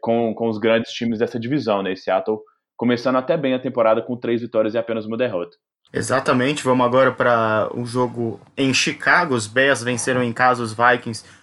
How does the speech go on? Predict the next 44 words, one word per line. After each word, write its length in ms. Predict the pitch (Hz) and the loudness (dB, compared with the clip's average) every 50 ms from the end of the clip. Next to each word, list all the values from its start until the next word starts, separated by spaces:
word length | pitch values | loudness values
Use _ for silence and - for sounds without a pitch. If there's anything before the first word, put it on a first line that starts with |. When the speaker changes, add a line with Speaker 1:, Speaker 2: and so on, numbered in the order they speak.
| _ _ _ | _ _ _
Speaker 2:
por 160 | - 135 135 131 | 0 0 0 2
dezesseis 640 | 127 131 127 123 - 131 127 120 120 110 - - - - - _ _ _ _ _ | 2 2 2 2 2 0 2 2 0 -2 -6 -10 -18 -20 -20 _ _ _ _ _
a 140 | - 131 131 | 4 4 4
seis, 560 | 123 - - - 135 147 170 170 - - - - _ _ _ _ _ | 4 2 0 0 0 0 0 -2 -8 -10 -14 -20 _ _ _ _ _
mas 160 | - 110 107 113 | -10 -10 -8 -6
um 40 | |
jogo 220 | 107 107 117 110 117 | -4 -4 -2 0 0
aí 80 | 117 | -2
com 160 | 113 - 117 110 | -2 -4 -6 -2
placar 520 | - 113 107 104 - 113 110 107 107 104 | 0 0 0 2 2 2 2 2 2 0
baixo 500 | 107 110 107 107 107 - - - 110 107 - _ _ _ _ _ _ - | 2 4 4 4 2 0 -4 -8 -10 -12 -14 _ _ _ _ _ _ -2
nessa 360 | 117 117 113 107 - - 120 | 0 2 2 2 0 0 -2
rodada. 760 | 107 98 123 127 113 95 117 120 131 147 165 170 180 139 - - - - - - _ _ _ _ | 0 2 2 2 4 4 4 4 4 4 4 2 2 2 0 -2 -14 -20 -20 -20 _ _ _ _
O 80 | - 120 | -10 -6
destaque 500 | 117 123 117 - - 131 117 135 - - | -4 -2 -2 -2 0 0 0 0 0 -2
fica 280 | - 139 123 - 131 | -4 -2 0 2 2
aí 200 | 123 127 123 123 120 - _ - | 2 4 2 0 -2 -6 _ -8
pro 160 | - 139 160 | -4 -4 -4
posto 240 | - 156 151 143 - | 0 0 0 0 0
de 60 | - | 0
quarterback 400 | - 139 127 123 120 123 117 - | 0 2 2 2 2 0 -2 -2
do 80 | - 123 | -6 -8
Chicago, 580 | - - 127 - - 123 127 135 160 165 143 | -6 -6 -8 -4 -2 0 0 0 0 0 -2
uma 160 | 127 120 120 120 | -2 0 0 0
lesão 300 | 120 117 113 127 127 127 | 0 0 0 -2 -2 -2
no 180 | 127 123 113 | -2 -2 -2
ombro 260 | 110 127 139 135 123 | -2 -4 -4 -2 -4
aí 80 | 120 120 | -4 -4
do 140 | 117 117 113 | -4 -6 -8
Mitchell 220 | 120 120 - 127 | -8 -8 -10 -10
Trubisky 420 | - 120 113 113 120 117 - - 113 | -10 -10 -8 -6 -6 -8 -6 -4 -2
logo 240 | 117 120 147 175 | 0 0 0 -2
no 100 | 160 143 | -2 -4
início 300 | 127 120 120 127 - - | -2 -2 -4 -4 -4 -4
da 60 | 113 107 | -6 -4
partida 460 | - 104 104 104 - - 131 131 123 | -4 -6 -6 -6 -6 -6 -4 -4 -4
fez 200 | - 131 123 - | -4 -6 -8 -8
com 80 | 127 | -8
que 80 | 113 127 | -8 -6
o 40 | 117 | -2
quarterback 360 | 120 120 117 113 113 110 - | 0 0 0 0 -2 -4 -4
tivesse 240 | - - 120 117 - | -2 -2 -2 -2 -2
que 60 | - | -4
sair 460 | - 156 143 135 120 120 143 180 185 | -2 0 0 2 0 0 -2 -2 -6